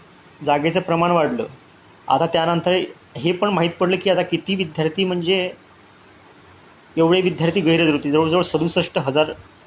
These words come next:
सदुसष्ट हजार विद्यार्थी गैरहजर आहेत. म्हणजे ह्या जागा वाढण्याचा आणि गैरहजेरीच्या प्रमाणाचं कट ऑफवर नक्कीच परिणाम पडतो.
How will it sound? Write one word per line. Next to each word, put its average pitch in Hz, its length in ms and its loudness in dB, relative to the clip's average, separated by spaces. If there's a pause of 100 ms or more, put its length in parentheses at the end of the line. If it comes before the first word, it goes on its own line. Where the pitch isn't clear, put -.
(580)
सदुसष्ट 175 400 0
हजार 156 240 2
विद्यार्थी 156 400 -4
गैरहजर 156 440 2
आहेत. 127 200 -6 (640)
म्हणजे 170 360 0 (420)
ह्या 170 120 0
जागा 156 260 2
वाढण्याचा 175 500 0
आणि 180 360 0 (320)
गैरहजेरीच्या 180 420 2
प्रमाणाचं 170 680 0 (280)
कट 156 160 0
ऑफवर 180 200 2
नक्कीच 165 540 -6
परिणाम 170 320 0
पडतो. 156 420 -2